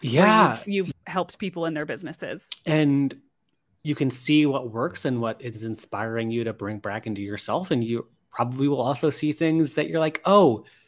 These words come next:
Speaker 2: this is something to watch out for myself," or, "I would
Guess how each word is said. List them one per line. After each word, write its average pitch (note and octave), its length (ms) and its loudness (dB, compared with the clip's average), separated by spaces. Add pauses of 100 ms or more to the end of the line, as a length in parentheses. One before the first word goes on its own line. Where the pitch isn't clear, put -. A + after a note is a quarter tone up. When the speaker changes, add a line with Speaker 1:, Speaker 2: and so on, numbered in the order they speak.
(380)
Speaker 2:
this C3 180 -2
is D3+ 60 0
something D3+ 240 2
to C3+ 80 4
watch C3+ 200 2
out C3+ 220 0
for - 220 -4
myself," C3+ 560 2
or, A#2+ 60 -4
"I A#2 160 -4
would B2 280 -4